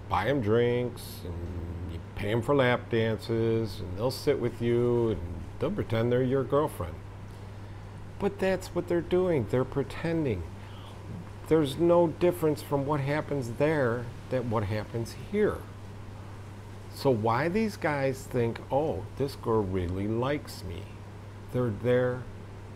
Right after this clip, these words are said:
It's a business. So you can't blame the girl. Uh, the first time I came to Thailand was in the early nineties. This is before the internet really took off.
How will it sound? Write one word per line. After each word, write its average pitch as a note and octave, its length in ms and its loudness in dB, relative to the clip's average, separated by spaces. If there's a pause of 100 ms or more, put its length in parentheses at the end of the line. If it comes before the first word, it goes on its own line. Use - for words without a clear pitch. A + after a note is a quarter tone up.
(300)
It's - 160 -4
a G#2 80 -2
business. F#2 760 -4 (1400)
So - 120 4
you D#3 140 10
can't E3 300 4
blame C#3 320 4
the G2+ 60 0
girl. A#2 320 0 (2000)
Uh, B2 400 12 (160)
the A#2+ 80 2
first - 440 4
time D3+ 220 4
I C3 80 4
came B2+ 240 2
to A#2+ 60 2
Thailand G#2+ 680 0 (300)
was G#2+ 400 0 (180)
in A2 180 -4
the G2 180 -2 (340)
early A#2+ 300 4
nineties. G2+ 840 -2
This A#2 140 -4
is - 60 -12
before A#2+ 420 2
the G#2 140 2
internet G#2 360 0
really G2+ 280 -2
took - 280 -8
off. F#2 300 -4